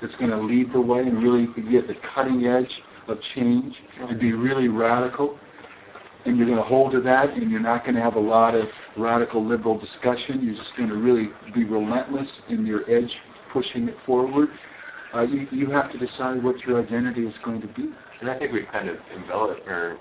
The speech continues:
Speaker 2: you know, just expounded upon this, talking about the non-commercial aspects, things that we could probably add on to our, our platform as
Speaker 1: <clears throat>
Speaker 2: more descriptive, uh, labels.
Speaker 1: Also, I think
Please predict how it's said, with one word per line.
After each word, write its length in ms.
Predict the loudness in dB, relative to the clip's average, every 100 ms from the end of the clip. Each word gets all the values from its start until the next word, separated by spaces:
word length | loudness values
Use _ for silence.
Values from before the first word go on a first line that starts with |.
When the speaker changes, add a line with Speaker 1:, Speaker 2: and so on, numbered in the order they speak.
| -12
Speaker 2:
you 120 | -10
know, 140 | -8
just 260 | -10 -14 -12
expounded 640 | -14 -12 -2 -2 -2 -6 -8
upon 420 | -14 -4 -4 -4
this, 160 | -6 -8 -12 -20 -20 -12
talking 240 | -6 -6 -6
about 160 | -8 -8
the 60 |
non-commercial 680 | -6 -6 -6 -8 -8 -6 -6
aspects, 540 | -4 -4 -6 -12 -12 -12 -12
things 180 | -12 -12
that 80 | -12
we 80 | -12
could 220 | -14 -12
probably 480 | -8 -6 -6 -10 -12 -14 -20 -20 -20 -20 -16
add 200 | -2 -2
on 260 | 0 -6 -8
to 180 | -10 -8
our, 200 | -4 -6 -6
our 160 | -12 -12
platform 580 | -4 -4 -4 -12 -10 -12
as 100 | -14 -12 -6 -2 -2 -4
Speaker 1:
<clears throat> 80 | -10
Speaker 2:
more 120 | -10
descriptive, 640 | -10 -14 -10 -10 -10 -16 -16 -20 -20 -20 -20 -20 -20 -20 -20 -20 -20 -20 -20
uh, 640 | -16 -16 -18 -20 -20 -20 -14
labels. 220 | -10 -10 -12 -20 -20 -20 -20 -20 -20 -20 -20 -20 -20 -20 -20 -20 -20 -20 -20 -18 -18 -18 -20 -20 -20 -20 -8
Speaker 1:
Also, 300 | -4 0 4
I 120 | 4 4
think 180 | -2